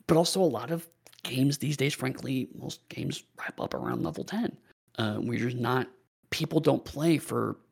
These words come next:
twenty years the same characters anymore, right? Uh, so there was a, f-, for a mechanic reason, but also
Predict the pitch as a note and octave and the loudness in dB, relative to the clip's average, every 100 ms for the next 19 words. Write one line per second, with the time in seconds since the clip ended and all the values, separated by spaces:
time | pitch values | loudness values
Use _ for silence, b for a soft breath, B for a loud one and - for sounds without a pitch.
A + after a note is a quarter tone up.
0 | _ - - B2 A2+ A2 - - - - | _ -10 -4 -2 -2 -2 -2 -4 -6 -6
1 | - - D#3 - - - - - - G2+ | -6 -8 -8 -10 -8 -8 -8 -8 -4 -4
2 | - _ _ _ - - G2 G2+ G#2 - | -4 _ _ _ -8 -4 -2 -4 -6 -10
3 | - - A2+ A#2 - _ _ _ D#3 D#3 | -2 2 4 2 -2 _ _ _ 6 10
4 | D3+ C#3 C3+ - - - - C3+ D#3+ E3 | 10 6 2 -2 -10 0 4 4 4 2
5 | B2+ C#3 C#3 - F3 E3+ D3+ C3+ C3 | 2 2 2 6 6 6 2 4 2